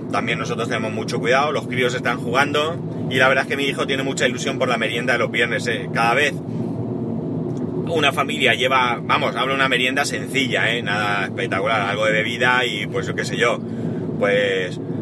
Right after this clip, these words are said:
unas empanadillas y un bizcocho o, yo qué sé, algo para estar allí, eh, como excusa, más que, evidentemente, para comer, sobre todo porque nosotros que comemos tarde,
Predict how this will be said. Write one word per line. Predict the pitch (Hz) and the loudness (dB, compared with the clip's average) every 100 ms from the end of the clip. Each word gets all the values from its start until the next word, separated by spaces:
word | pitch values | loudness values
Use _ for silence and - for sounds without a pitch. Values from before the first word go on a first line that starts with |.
| - - | -4 -2
unas | 117 120 | -2 -2
empanadillas | 120 113 110 117 120 113 120 | 0 0 0 0 0 0 0
y | 120 110 | -4 -2
un | 107 | -4
bizcocho | 104 123 175 - 165 | -4 2 2 4 2
o, | 165 170 143 120 113 107 98 | 4 4 4 2 2 0 -2
yo | 135 | -4
qué | - | -4
sé, | 87 98 | -2 0
algo | 120 131 | 2 2
para | 131 117 | 2 0
estar | 120 113 | 0 0
allí, | 104 110 131 135 - - - - - - | 0 0 0 -2 -4 -6 -4 -4 -4 -4
eh, | 107 101 95 90 85 82 - - - - | -2 -2 -2 -2 -4 -4 -4 -4 -4 -2
como | 147 143 | 0 0
excusa, | 143 139 175 160 151 | 0 0 0 2 0
más | 120 | 0
que, | 120 135 135 | 2 4 4
evidentemente, | 113 117 117 117 110 120 | 2 0 0 -2 0 2
para | 120 110 | 2 2
comer, | 110 | 0
sobre | 113 110 | -2 0
todo | 127 | 2
porque | 135 123 104 - - | 2 0 -2 -4 -4
nosotros | 113 117 127 | -2 0 0
que | 123 127 | 0 2
comemos | 127 120 113 127 | 0 0 0 0
tarde, | 127 127 151 | 0 0 -4